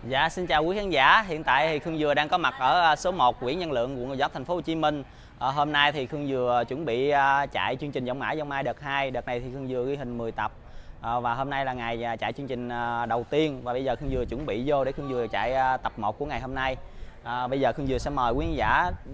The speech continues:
vô, à, phim trường để xem cái, à, cái, à, công tác chuẩn bị như thế nào nha quý khán giả. Tại vì khi mình lên show á, thì đã, tất cả đã chuẩn bị xong xuôi rồi.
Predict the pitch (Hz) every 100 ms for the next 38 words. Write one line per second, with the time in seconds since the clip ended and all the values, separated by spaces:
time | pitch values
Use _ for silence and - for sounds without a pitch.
0 | 143 143 147 143 143 143 135 143 135 127
1 | 117 107 120 160 151 143 143 139 151 156
2 | 143 - - - - 175 165 151 143 151
3 | 143 160 190 156 139 127 143 147 123 127
4 | 143 170 131 127 123 139 127 160 151 135
5 | 131 139 151 - 156 156 175 151 135 135
6 | 185 - 139 175 170 143 147 131 147 151
7 | 175 160 156